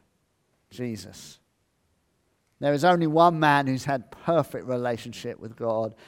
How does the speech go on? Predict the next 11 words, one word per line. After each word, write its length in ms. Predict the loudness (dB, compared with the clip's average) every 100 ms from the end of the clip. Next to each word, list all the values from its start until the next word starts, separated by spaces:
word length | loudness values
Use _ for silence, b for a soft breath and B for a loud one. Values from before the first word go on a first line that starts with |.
| B -8
and 120 | -4
has 140 | -4 -6
perfectly 600 | 0 4 4 2 -12 -12
fulfilled 680 | -10 -12 -8 -2 0 0
the 80 | -4
call 300 | -8 -4 -4
of 120 | -6
God 300 | -4 0 0
on 100 | 0
his 240 | -6 -10 -8
life, 480 | -6 -6 -8 -14